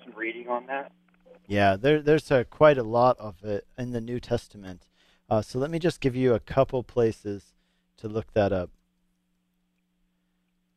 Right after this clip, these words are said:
Speaker 2: There's almost so much that I wanna make sure I give you something,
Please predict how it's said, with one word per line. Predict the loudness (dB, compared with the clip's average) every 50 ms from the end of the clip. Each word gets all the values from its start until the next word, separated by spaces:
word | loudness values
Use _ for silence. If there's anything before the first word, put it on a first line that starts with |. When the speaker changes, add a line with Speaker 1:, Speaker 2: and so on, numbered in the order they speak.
| _ -8
Speaker 2:
There's | -4 0 2
almost | 2 4 4 2 2 0 -2 -4
so | -2 0 0 2
much | 2 2 2 2 2 0 -2 0
that | 2 4 4
I | 4
wanna | 4 2 0 -2
make | 0 0 -2 -2
sure | 0 0 2 4
I | 4 4 4
give | 2 -2 -2 0
you | -2 -2 -2
something, | -4 -4 -6 -6 -4 -2 -2 -2 -2 -4 -8 -14